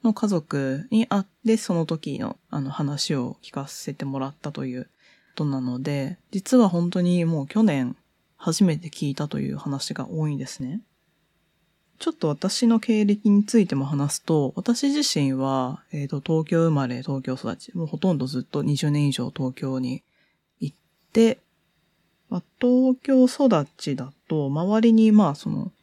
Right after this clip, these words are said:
広島、長崎にゆかりのある方ってそんなに多くはないし、まあ、小学校の時なんてあんまりそういう話すらしないので、歴史として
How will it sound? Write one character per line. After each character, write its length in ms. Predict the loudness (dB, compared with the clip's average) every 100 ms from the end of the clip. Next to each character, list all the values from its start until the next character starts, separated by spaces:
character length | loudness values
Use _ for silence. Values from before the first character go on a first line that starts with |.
| _
広 360 | _ 2 2 2
島、 260 | 4 4 4
長 260 | 4 4
崎 280 | 2 0 -2
に 220 | -2 -2 -4
ゆ 120 | -4
か 160 | 0
り 120 | 2 2
の 180 | 2
あ 40 | 0
る 200 | -2 -8 _ _ _ -14
方 220 | -10 -8
っ 40 |
て 100 | -8
そ 120 | 0 4
ん 80 |
な 80 | 6
に 100 | 6
多 220 | 6 4 0 _
く 120 | -6 -4
は 100 | -4
な 200 | -6 -8
い 160 | -10
し、 400 | -10 -6 -4 -4
ま 120 | -4
あ、 20 | -2
小 220 | 0 2
学 160 | 2 2
校 120 | 0
の 80 | 0
時 240 | -2 -4
な 120 | -4 -4
ん 60 |
て 80 | 0
あ 60 | 4
ん 60 |
ま 60 | 4
り 80 | 4
そ 140 | 0
う 40 |
い 20 | 0
う 40 |
話 340 | 2 2 0 -2
す 120 | -4
ら 160 | -10 _ _ _ _ _
し 160 | -2 0
な 180 | 0
い 220 | 0 0 -2
の 200 | -4 -8 -8
で、 400 | -8 -6 -8 -14 _ _ _ _ _ _ 0
歴 200 | 0 0
史 160 | -2 -2
と 140 | -2
し 80 | -4
て 320 | -2 0 -2